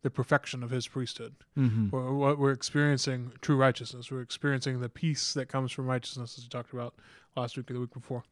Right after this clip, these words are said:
Speaker 2: Yeah, last week.
Speaker 1: The light and, or the illumination, access to God, the unveiling of the future state, joy and glory in the Lord.
Speaker 2: Yeah.
Speaker 1: Those don't come about by a self-righteous life.
Speaker 2: No, no, correct. I mean, there are aspects of that just so that we're,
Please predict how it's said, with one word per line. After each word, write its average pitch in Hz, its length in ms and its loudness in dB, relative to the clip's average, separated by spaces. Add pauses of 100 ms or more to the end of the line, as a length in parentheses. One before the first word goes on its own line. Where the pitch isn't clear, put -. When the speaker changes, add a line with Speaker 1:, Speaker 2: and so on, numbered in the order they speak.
(140)
Speaker 2:
Yeah, 107 100 4
last 92 280 0
week. 95 180 -4
Speaker 1:
The 131 220 4
light 131 420 10
and, 131 320 -6
or 127 100 -2
the 127 100 0
illumination, 127 640 -2
access 139 580 8
to 131 100 -6
God, 127 400 2
the 127 140 -6
unveiling 127 760 2
of 123 140 -4
the 123 80 -6
future 120 320 -8
state, 123 340 -10
joy 127 560 0
and 123 100 -4
glory 127 280 0
in 120 80 -4
the 120 60 -4
Lord. 120 280 -6 (380)
Speaker 2:
Yeah. 110 260 4
Speaker 1:
Those 160 240 8
don't 160 260 8
come 160 180 6
about 143 360 10
by 135 160 6
a 127 100 2
self-righteous 123 640 -2
life. 113 400 -12 (160)
Speaker 2:
No, 92 320 2 (140)
no, 87 240 2
correct. - 340 0 (240)
I 202 40 8
mean, 180 120 12
there 220 200 12
are 233 300 10
aspects 165 760 4
of 120 180 4
that 101 480 4 (800)
just 151 160 4
so 175 80 10
that 143 100 12
we're, 120 200 6